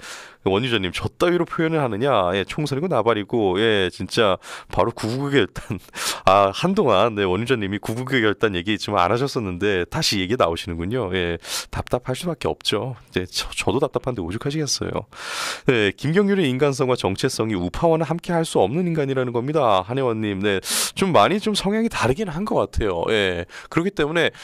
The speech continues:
윤 대통령이 오면서, 네, 이승만 대통령을 강조하고 건국 이념을 강조하면서 보수의 가치를 다시, 정체성을 다시 쌓아 올려갔는데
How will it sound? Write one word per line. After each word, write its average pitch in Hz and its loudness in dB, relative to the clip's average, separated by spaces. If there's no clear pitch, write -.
윤 135 -2
대통령이 202 -2
오면서, 123 0
네, 107 0
이승만 185 -2
대통령을 117 -4
강조하고 95 -2
건국 120 -4
이념을 139 -2
강조하면서 101 -2
보수의 139 0
가치를 139 -2
다시, 101 -6
정체성을 131 -4
다시 98 -2
쌓아 175 2
올려갔는데 92 0